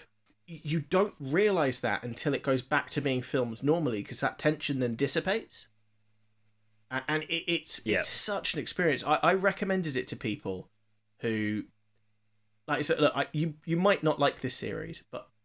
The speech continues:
Speaker 1: even if you don't, just watch this episode. Like, you won't understand what the fuck's going on, but as a piece of, like, just logistical planning, <laughs> it's, it's so
Speaker 2: Yeah,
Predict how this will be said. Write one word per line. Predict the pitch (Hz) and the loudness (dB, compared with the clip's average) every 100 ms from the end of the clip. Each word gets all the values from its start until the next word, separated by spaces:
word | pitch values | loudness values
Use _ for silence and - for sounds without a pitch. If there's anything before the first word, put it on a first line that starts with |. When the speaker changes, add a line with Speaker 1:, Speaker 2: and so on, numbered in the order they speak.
| - | -12
Speaker 1:
even | 185 180 | -6 -2
if | 185 - | -2 -2
you | 151 | -2
don't, | 139 117 - | 0 0 -4
just | - 139 - | -6 -4 -2
watch | 143 - - | -4 -4 -2
this | 131 - | 0 0
episode. | - 127 - 160 175 _ _ _ _ _ - | -4 -4 -4 -6 -8 _ _ _ _ _ -4
Like, | 143 - - - _ - | -4 -4 -18 -20 _ -4
you | 156 | 2
won't | 175 220 220 | 6 6 6
understand | 185 165 - 185 175 151 135 - _ | 2 4 6 8 8 6 0 -6 _
what | 160 156 | -4 -2
the | |
fuck's | 147 151 - | 2 2 4
going | 143 123 131 | 4 6 6
on, | 135 87 | 4 2
but | - - | -4 0
as | 143 151 | 4 4
a | 151 | 4
piece | - - 175 160 - - | 2 2 2 2 2 4
of, | 160 143 123 - - - _ _ _ _ _ _ - | 4 2 0 -8 -14 -20 _ _ _ _ _ _ -2
like, | 135 113 - _ _ _ _ _ _ _ _ _ _ | -2 -2 -10 _ _ _ _ _ _ _ _ _ _
just | 285 - | -6 -4
logistical | 208 214 156 160 254 - 339 - 131 | 2 4 4 4 6 6 4 4 2
planning, | - 135 160 151 98 - _ _ | 0 -2 0 0 -2 -10 _ _
<laughs> | _ _ _ 247 - - - 294 294 - - | _ _ _ 2 6 6 4 -4 -2 -2 2
it's, | 262 202 185 - - - - - | 6 6 6 4 0 -12 -14 4
it's | 202 185 | 6 8
so | - - 226 | 8 8 10
Speaker 2:
Yeah, | 202 | 12